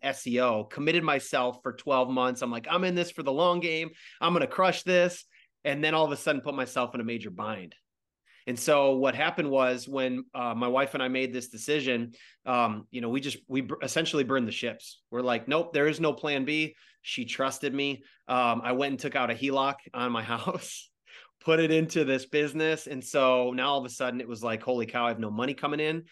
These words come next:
I'm actually borrowing from my heloc to, to essentially pay myself each month. This is not going well." So <clears throat> I just refused to give up. And, you know, I had my family at stake and, um, you know what, these two deals didn't pan out.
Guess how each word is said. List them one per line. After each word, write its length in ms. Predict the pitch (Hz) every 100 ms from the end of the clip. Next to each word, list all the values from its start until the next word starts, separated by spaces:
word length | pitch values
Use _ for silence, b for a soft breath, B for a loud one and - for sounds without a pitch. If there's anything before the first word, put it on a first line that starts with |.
| b
I'm 140 | - 131
actually 340 | 127 135 120
borrowing 540 | 117 127 123 135 143
from 180 | 131 135
my 140 | 120 110
heloc 480 | 139 147 156 156
to, 120 | - - _ _ -
to 160 | 113
essentially 400 | 110 147 135 110
pay 220 | 107 123
myself 500 | 135 135 - 139 135
each 220 | 139 127 143
month. 280 | 139 143
This 220 | - 120 104
is 100 | 113
not 300 | 107 104 -
going 320 | 143 147 143
well." 340 | 147 143 143 B B B B B
So 520 | - 165 151 147 - - 175
<clears throat> 180 | - 156
I 80 |
just 320 | 156 160 - -
refused 440 | 143 135 151 143 -
to 40 |
give 220 | 117 110
up. 260 | 123 123 - _ -
And, 600 | 127 127 127 123 120 120
you 140 | 123 123
know, 140 | 120
I 80 | 120
had 100 | 123
my 80 | 113
family 400 | - 123 120 117
at 100 | 113
stake 460 | 131 123 127 - -
and, 520 | 117 113 110 107 107 - b b b b
um, 500 | 110 113 107 101 101
you 80 | 127
know 120 | 117
what, 220 | 117 120
these 220 | 123 120 -
two 80 |
deals 500 | 117 123 120 113 - - 120
didn't 280 | 120 120 113
pan 240 | 117 113
out. 300 | 113 120 135